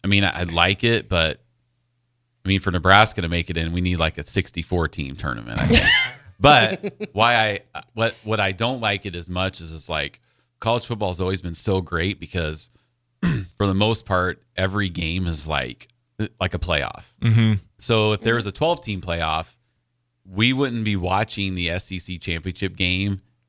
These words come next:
Speaker 1: a-, as closely a-, as we were. Like, I mean, it was, it was awesome, awesome drama, awesome entertainment because it meant so much. Both of those teams were gonna be in the playoffs regardless, you know?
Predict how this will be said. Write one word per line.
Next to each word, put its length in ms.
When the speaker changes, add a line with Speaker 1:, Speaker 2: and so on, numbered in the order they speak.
Speaker 1:
a-, 200
as 180
closely 1000
a-, 580
as 200
we 100
were. 460
Like, 240
I 60
mean, 160
it 100
was, 300
it 80
was 160
awesome, 580
awesome 440
drama, 600
awesome 360
entertainment 760
because 240
it 120
meant 480
so 400
much. 640
Both 320
of 60
those 220
teams 260
were 60
gonna 160
be 100
in 80
the 60
playoffs 500
regardless, 720
you 80
know? 280